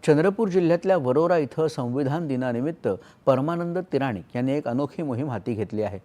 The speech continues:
त्यांनी तब्बल पंच्याहत्तर हजार पोस्टकार्डांवर भारतीय संविधानाची उद्देशिका स्वतःच्या हस्ताक्षरात लिहून देशभरातील लोकांना पाठवली आहे. मोबाईलच्या युगात हरवलेली पत्रलेखन परंपरा जिवंत ठेवत तिराणिक यांनी हा संदेश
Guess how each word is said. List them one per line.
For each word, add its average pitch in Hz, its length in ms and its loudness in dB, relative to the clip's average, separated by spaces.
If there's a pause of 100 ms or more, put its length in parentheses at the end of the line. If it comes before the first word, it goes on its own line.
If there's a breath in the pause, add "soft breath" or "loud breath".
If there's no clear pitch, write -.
(320 soft breath)
त्यांनी 135 240 2
तब्बल 139 260 2
पंच्याहत्तर 143 680 -2
हजार 135 260 -2
पोस्टकार्डांवर 117 840 -2 (300 loud breath)
भारतीय 151 400 0
संविधानाची 135 600 -2
उद्देशिका 123 720 0 (300 loud breath)
स्वतःच्या 143 460 0
हस्ताक्षरात 147 720 -4
लिहून 101 280 -4 (280 soft breath)
देशभरातील 139 600 2
लोकांना 113 440 -4
पाठवली 101 460 -4
आहे. 92 200 -6 (880 loud breath)
मोबाईलच्या 131 500 4
युगात 131 260 2 (100)
हरवलेली 156 400 0
पत्रलेखन 139 640 -2
परंपरा 127 640 0
जिवंत 147 420 -2
ठेवत 101 280 -2 (340 soft breath)
तिराणिक 131 420 2
यांनी 123 160 0
हा 127 140 -2
संदेश 123 500 -2